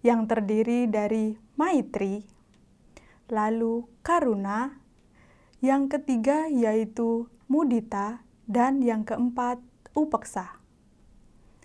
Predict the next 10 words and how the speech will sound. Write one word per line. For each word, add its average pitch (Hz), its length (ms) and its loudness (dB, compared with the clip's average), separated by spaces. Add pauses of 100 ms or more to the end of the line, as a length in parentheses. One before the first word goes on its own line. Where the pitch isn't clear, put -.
(200)
Mari 320 320 0
kita 220 240 -2
bahas 214 400 -2
satu 269 400 -4
persatu. 196 480 -8 (1800)
Maitri, 285 720 0 (560)
yang 247 240 2
artinya 277 720 0
adalah 233 560 -2 (240)
sahabat 202 480 -2